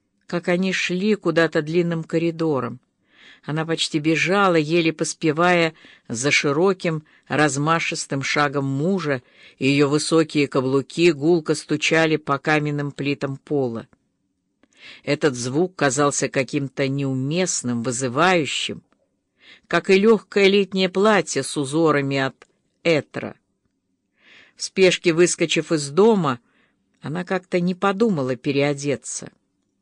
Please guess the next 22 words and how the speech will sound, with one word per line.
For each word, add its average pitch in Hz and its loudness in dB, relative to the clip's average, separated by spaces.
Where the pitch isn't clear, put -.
Потом 208 0
они 190 2
с - -2
Игорем 160 2
оказались 147 0
в 135 -4
маленькой 139 -2
комнате, 175 -2
и 151 0
Кира 185 2
с - -6
трудом 151 0
устояла 143 0
на 143 -4
ногах. 127 -6
Так 135 -8
ее 135 -2
замутило 135 -2
от 143 -4
специфического 139 -4
отвратительного 131 -4
запаха 131 -6